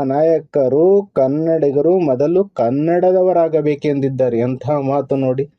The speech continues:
ಇಲ್ಲಿಗೆ ಈ ಪಾಠದ ವಿಡಿಯೋ ಮುಗಿಸ್ತೇನೆ. ಈ ವಿಡಿಯೋ ಇಷ್ಟ ಆದ್ರೆ ಒಂದು ಲೈಕ್ ಕೊಡಿ, ಕಾಮೆಂಟ್ ಮಾಡಿ ಹಾಗೂ ಶೇರ್ ಮಾಡಿ. ನಮ್ಮ YouTube ಚಾನೆಲ್ ವಿಜು ಸ್ಮಾರ್ಟ್‌ನ ಸಬ್ಸ್ಕ್ರೈಬ್ ಮಾಡ್ಕೊಳ್ಳಿ.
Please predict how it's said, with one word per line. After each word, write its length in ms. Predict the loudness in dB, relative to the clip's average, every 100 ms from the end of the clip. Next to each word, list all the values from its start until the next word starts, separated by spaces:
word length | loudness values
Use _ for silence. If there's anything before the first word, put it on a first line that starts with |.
| _ _ _ -8
ಇಲ್ಲಿಗೆ 300 | -6 -2 -2 -4 -10 _ _ _ _ _ _ -8
ಈ 80 |
ಪಾಠದ 500 | -4 -2 -2 -2 -2 0 -2 -8 _ -4
ವಿಡಿಯೋ 220 | -2 0
ಮುಗಿಸ್ತೇನೆ. 580 | -2 -4 -4 -2 -2 -2
ಈ 100 | -2
ವಿಡಿಯೋ 260 | 0 0
ಇಷ್ಟ 200 | -2 -2
ಆದ್ರೆ 180 | -2 -2
ಒಂದು 160 | -2 -2
ಲೈಕ್ 220 | -2 -2
ಕೊಡಿ, 220 | -2 -2
ಕಾಮೆಂಟ್ 400 | -2 -2 -2 -2
ಮಾಡಿ 260 | -2 -2 -4
ಹಾಗೂ 560 | _ -6 -2 -2 -4 _ _ _ -20 _ _ _ _ -6
ಶೇರ್ 260 | -2 0 -2
ಮಾಡಿ. 320 | -2 -2 -2
ನಮ್ಮ 260 | -2 -2 -2
YouTube 500 | -2 -4 -6 -6 -4
ಚಾನೆಲ್ 300 | -4 -2 -6
ವಿಜು 240 | -4 -6
ಸ್ಮಾರ್ಟ್‌ನ 460 | -6 -8 -8 -8 -10 -10 _
ಸಬ್ಸ್ಕ್ರೈಬ್ 400 | -8 -8 -4 -2
ಮಾಡ್ಕೊಳ್ಳಿ. 500 | -2 -6 -6 -6 -6